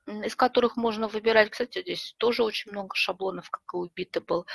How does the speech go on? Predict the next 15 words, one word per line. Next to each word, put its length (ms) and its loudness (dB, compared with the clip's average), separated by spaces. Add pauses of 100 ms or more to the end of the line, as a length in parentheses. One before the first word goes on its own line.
(220)
Есть 220 4
разные 340 6
персонажи, 1080 2 (460)
э, 40 -4 (360)
меняем 600 6
текст, 520 2
меняем, 840 0
э, 340 -12
ге-, 220 -2
э, 40 -8 (360)
можно 340 0 (160)
кое-где 440 2
загружать 520 0
свои 220 -4
картинки, 760 -2